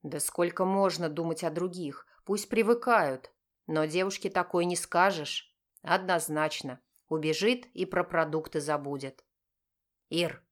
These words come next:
замечу, что я стою с пакетами тяжёлыми, если что.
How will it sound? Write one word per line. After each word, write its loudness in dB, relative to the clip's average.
замечу, 2
что -4
я 0
стою 0
с -6
пакетами 0
тяжёлыми, 2
если -4
что. -6